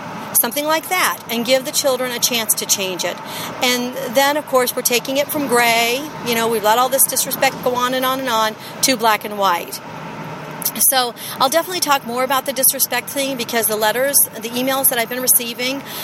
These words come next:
about this twelve-year-old range talk a lot about that. So, um, hopefully I'll get some more stuff together for you and maybe even have, um, some other ideas. But to begin with,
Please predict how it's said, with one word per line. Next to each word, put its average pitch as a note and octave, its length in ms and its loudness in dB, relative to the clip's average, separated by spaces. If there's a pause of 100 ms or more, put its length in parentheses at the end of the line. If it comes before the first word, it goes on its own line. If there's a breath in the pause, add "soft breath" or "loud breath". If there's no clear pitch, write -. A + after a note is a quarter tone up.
(120)
about G#3 320 4
this C#4 120 -2
twelve-year-old C4 640 0
range B3 460 -2
talk A#3 300 0
a B3 60 -2
lot A3+ 140 4
about A3 240 0
that. A3 320 2 (380 loud breath)
So, G#3 380 2
um, G3+ 260 -2
hopefully A3+ 460 0
I'll G#3 220 4
get - 180 -6 (260)
some A3 80 -4
more A3 120 -4
stuff - 260 0
together G#3+ 320 0
for A3 140 -6
you G3 400 -2
and F#3+ 260 0
maybe G3+ 260 -2
even G3 220 -4
have, F#3+ 320 0 (440 loud breath)
um, F#3 360 0
some A#3+ 200 2
other C4 260 0
ideas. A3 420 0
But A3 200 0 (360)
to B3 80 0
begin C#4+ 360 0
with, C4+ 300 2